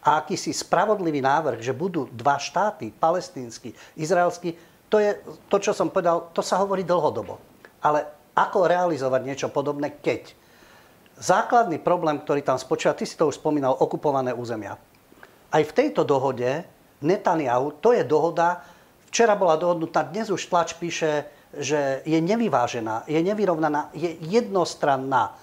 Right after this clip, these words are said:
Nie je žiadnym tajomstvom v prípade Spojených štátov, každý americký prezident, každý, aj tento Donald Trump, aj či to bola Hillary Clintonová, alebo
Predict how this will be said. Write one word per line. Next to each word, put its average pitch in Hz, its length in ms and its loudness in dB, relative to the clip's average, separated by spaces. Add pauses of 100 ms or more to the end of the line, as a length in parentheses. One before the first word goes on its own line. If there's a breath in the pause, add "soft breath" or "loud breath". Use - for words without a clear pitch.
(340 loud breath)
Nie 247 160 0
je - 160 0
žiadnym 196 240 -2
tajomstvom 170 560 0
v - 320 -18
prípade 185 400 0
Spojených 165 400 0
štátov, 143 560 0 (240 loud breath)
každý 165 400 -2
americký 135 560 -4
prezident, 123 400 -6
každý, 156 480 -2 (320 loud breath)
aj 196 160 4
tento 175 320 0
Donald 156 400 0
Trump, 151 320 0 (320 loud breath)
aj 165 480 2
či 170 160 -6
to 170 80 4
bola 151 240 2
Hillary 151 320 -2
Clintonová, 147 640 -2
alebo 175 320 0